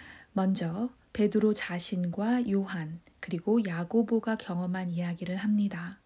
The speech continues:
예수님께서 그 세 제자를 거룩한 산으로 데려가셨고 거기서 그들은 예수님께서 영광스러운 모습으로 변화되시는 것을 직접 눈으로 봅니다.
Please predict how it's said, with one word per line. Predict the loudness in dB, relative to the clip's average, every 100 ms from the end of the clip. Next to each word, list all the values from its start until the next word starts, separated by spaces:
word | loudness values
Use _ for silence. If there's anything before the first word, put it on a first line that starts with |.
| _ _ -20 -20 -20 -20 -20 -20 _
예수님께서 | -2 4 6 6 2 0 2 -2
그 | -2 -4 -4
세 | 0 0 0
제자를 | -2 -2 -2 -4 -2 -2 -2
거룩한 | -2 -2 -2 -2 -2 -2
산으로 | 2 4 6 4 2
데려가셨고 | 0 -2 -2 -4 -6 -10 -12 -10 -10 -14 -20 -18 -16 -4
거기서 | -2 -2 -4 -4 -6 -6 -2
그들은 | 0 2 2 0
예수님께서 | -2 0 2 2 0 -6 -4 -2 -2
영광스러운 | 0 -2 2 4 4 2 -2 0 2
모습으로 | 0 -2 -2 -4 -4 0 0
변화되시는 | 0 -2 2 4 4 4 2 2
것을 | 0 -4 -8 -10 -12 -14 -20 _
직접 | -8 -6 -2 2
눈으로 | 4 2 -2 -4
봅니다. | -2 -2 0 -2 -6 -10